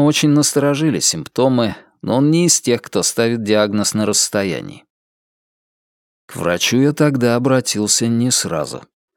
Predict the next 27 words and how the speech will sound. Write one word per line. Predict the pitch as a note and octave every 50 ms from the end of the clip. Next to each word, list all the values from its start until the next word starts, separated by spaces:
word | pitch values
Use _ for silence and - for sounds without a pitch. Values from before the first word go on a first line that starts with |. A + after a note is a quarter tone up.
| _ _ - - - - _
Полагаю, | - G2 G2+ A2 A2 A2 A#2+ B2+ C3 B2+ B2 B2 A#2 - _ -
рассудок | A#2+ A2+ A2+ G#2 - - - - D#3+ D3 B2+ A2 -
может | A2+ B2 C3+ C3+ A#2+ B2 -
с | - -
каждым | - D#3+ D3 A2+ F#2 D#2+ D#2+ E2+
выкинуть | E2 G#2+ C3 - - C3 A#2+ A2 -
какой-нибудь | - - F#2+ - - A#2 A2+ A2+ A2 G#2 A#2 -
фокус — | - - - C3 - - - - - - - - _ _ - - _ _
и | - F#2 F#2
до | F2+ A2 C#3 E3+
происшествия | D#3 - - G2+ F#2+ F#2 - - - A2 G2 - - A2 F#2+
с | F2+ -
разметкой | G2 G#2 G2 F2+ F#2+ C3+ E3 D#3+ - - - D#3 C#3
я | B2+ A2 G#2 D3 F3 E3
считал, | - - - - C3+ - - D3 D3 C#3+
что | - - C3+ B2
надо | B2+ C3+ C#3 A#2+
подождать, | - - A#2 F#2+ G2 F2+ D#2 C#2 D2+ C#2+ F2+ A2+ C3+ C#3 B2 - -
и | G2 F2 D#2 -
все | - - - - - C3+ D3 C#3+
само | - - A2 G2+ F#2 G#2 B2+
собой | - - G2+ F2+ D#2+ F#2+ A2+ A#2
утрясется. | A2 - - G#2+ A2 G#2+ - - D3 B2+ - - - - - - - _ _ _ _ _ _ _ _ _ _ _ _ _ _ _
Наверное, | - G2 F#2+ G#2+ A2+ A#2 A#2+ A#2+ A#2 A#2+
я | A2+ G#2+ A#2 A2+
боялся | G#2+ G2+ A2 G#2+ G#2+ A2 A#2+ A#2+ A2 - - - G#2+
альтернативы | G#2+ G2+ - - G#2 F#2+ G#2 G#2+ G#2+ G#2 - - - B2 G2 - - -